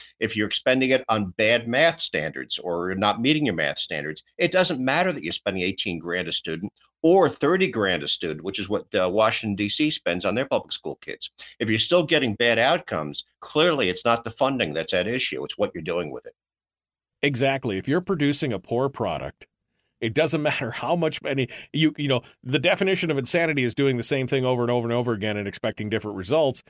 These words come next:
Speaker 2: If all you're saying is, "Oh, we're gonna do the same thing, we just need more money to do the same thing," you're just going to <laughs> accelerate the insanity. You're gonna accelerate the failure rate. Nobody wants to admit that there's a fundamental flaw in our current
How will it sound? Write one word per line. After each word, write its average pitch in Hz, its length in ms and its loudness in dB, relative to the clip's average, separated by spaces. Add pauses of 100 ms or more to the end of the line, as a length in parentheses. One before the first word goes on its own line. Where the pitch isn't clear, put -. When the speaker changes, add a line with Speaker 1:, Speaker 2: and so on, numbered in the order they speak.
(360)
Speaker 2:
If 131 160 4
all 175 160 6
you're 151 140 2
saying 180 340 0
is, 127 240 0
"Oh, 175 340 4
we're 131 180 0
gonna 196 160 2
do 170 140 0
the 156 100 -2
same 156 280 -2
thing, 160 340 0
we 170 140 2
just 156 240 0
need 156 200 2
more 151 200 4
money 160 320 2
to 143 100 0
do 135 160 2
the 123 80 -4
same 131 280 0
thing," 160 400 0 (260)
you're 156 140 0
just 202 240 -4
going 185 260 0
to 175 160 4
<laughs> - 0 -
accelerate - 1080 -2 (440)
the 175 220 2
insanity. 180 580 0
You're 120 140 0
gonna 151 160 0
accelerate 170 720 2
the 160 120 2
failure 202 480 2
rate. 92 320 -2 (420)
Nobody 233 460 4
wants 180 400 2
to 165 160 6
admit 123 380 0 (420)
that 120 160 0
there's 143 260 6
a 123 40 -2
fundamental 156 680 0
flaw 120 480 0
in 120 180 -4
our 113 120 -2
current 139 440 -4